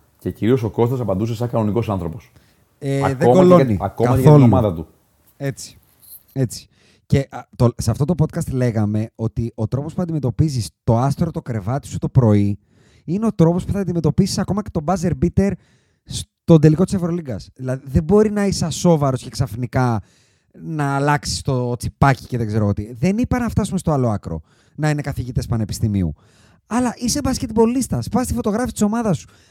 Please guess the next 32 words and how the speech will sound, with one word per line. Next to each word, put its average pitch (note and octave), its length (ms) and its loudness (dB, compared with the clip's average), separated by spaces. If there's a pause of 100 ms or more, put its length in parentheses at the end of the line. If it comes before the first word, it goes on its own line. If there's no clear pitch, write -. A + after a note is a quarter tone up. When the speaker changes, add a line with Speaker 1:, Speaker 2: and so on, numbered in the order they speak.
Speaker 2:
βάλε C#4 280 -6
μπασκετικά B3+ 440 -4
παπούτσια. G#3+ 540 -6 (420)
Δηλαδή, F#3+ 280 -4
τι, - 100 0 (200)
ότι, E3+ 360 -4 (1000)
και - 180 -2
γι' D3+ 180 -4
αυτό D3+ 180 2
σου G#3 120 -4
λέω C4 80 2
ότι - 300 -4
εσύ C#3+ 360 0
το E3 160 2
λες C#3+ 240 0
ότι D#3+ 160 -4
μ' D#3 80 -4
άρεσε E3 320 -2
γιατί G3 160 -2
ήταν, A3 240 -6
ας G#3+ 220 -4
πούμε, A3 160 -6 (540)
ένα G3 300 0
act. - 240 -8 (640)
Αλλά D3 220 0
για D3 200 2
μένα C3+ 340 2
είναι, F#3+ 500 0
ε, C#3 220 -8
ε, C3 120 -12 (120)
προβα-, B2+ 400 2
είναι E3 160 -4